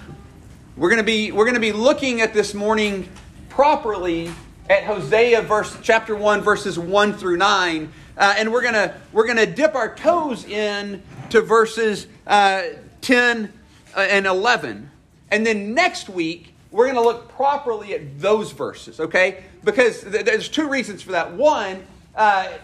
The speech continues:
there, there's a clear section break between those. And, and so I wanna, like, honor that in how we look at this.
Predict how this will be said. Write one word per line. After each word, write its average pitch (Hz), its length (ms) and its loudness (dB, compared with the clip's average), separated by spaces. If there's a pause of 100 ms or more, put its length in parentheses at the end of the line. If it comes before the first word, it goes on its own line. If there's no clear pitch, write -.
(380)
there, 208 360 2
there's 220 180 6
a 202 60 -2
clear 294 340 0
section 226 500 -2
break 185 260 -2
between 190 440 -8
those. 160 300 0 (280)
And, 208 160 -4
and 208 160 -8
so 220 180 2
I 214 60 -2
wanna, 233 380 2
like, 202 260 0
honor 285 240 2
that 175 220 -2
in 185 40 -12
how 208 180 -2
we 196 120 -8
look 214 240 -2
at 175 140 -8
this. 120 280 -6